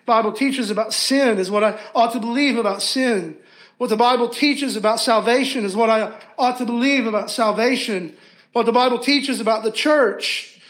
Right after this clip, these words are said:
is what I ought to b-, believe about the church. And we'll even see that in Ephesians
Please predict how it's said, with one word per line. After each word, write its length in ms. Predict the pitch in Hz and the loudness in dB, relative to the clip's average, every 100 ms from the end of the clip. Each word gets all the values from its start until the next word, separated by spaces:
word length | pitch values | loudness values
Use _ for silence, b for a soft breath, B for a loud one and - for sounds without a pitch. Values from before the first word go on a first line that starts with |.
| b b | b b
is 100 | 202 | -2
what 120 | 226 | 2
I 220 | 226 220 | 2 2
ought 220 | - 240 240 | 0 -2 -2
to 80 | |
b-, 340 | 208 277 - - | -6 -8 -10 -8
believe 360 | 214 226 240 214 | -4 0 0 2
about 220 | 208 214 | 0 0
the 80 | 233 | -2
church. 400 | 294 285 226 233 | 2 2 2 -2
And 140 | 202 | -2
we'll 140 | 226 240 | 0 0
even 140 | 226 | 0
see 240 | 214 285 254 | 0 0 2
that 160 | 202 | 2
in 120 | 196 | 0
Ephesians 680 | 196 196 247 220 202 175 - | -2 0 0 0 -2 -4 -6